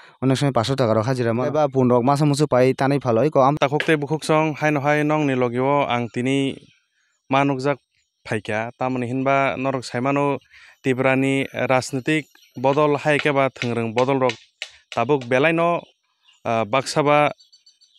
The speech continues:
Speaker 2: nokni ba-, eh, sakni bagui uansuk laio, baksaba busa butin bagui uansukgo, obo haino chwng kwbang khukno nukha, gerok obo viral rok, wnglaima rokbo chwng nukha.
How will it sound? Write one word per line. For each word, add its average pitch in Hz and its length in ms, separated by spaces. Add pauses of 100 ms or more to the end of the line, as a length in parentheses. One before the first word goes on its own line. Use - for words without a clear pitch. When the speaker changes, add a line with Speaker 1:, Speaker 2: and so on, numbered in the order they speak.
(680)
Speaker 2:
nokni 139 420
ba-, 123 160
eh, 127 200
sakni 147 420
bagui 143 420
uansuk 139 340
laio, 143 340
baksaba 139 680 (760)
busa 139 260
butin 147 300
bagui 147 160
uansukgo, 147 520
obo 147 220
haino 170 260
chwng 139 160
kwbang 143 360
khukno 180 360
nukha, 139 480
gerok 131 240
obo 147 140
viral 127 300
rok, 135 180 (100)
wnglaima 151 340
rokbo 120 200
chwng 110 180
nukha. 113 280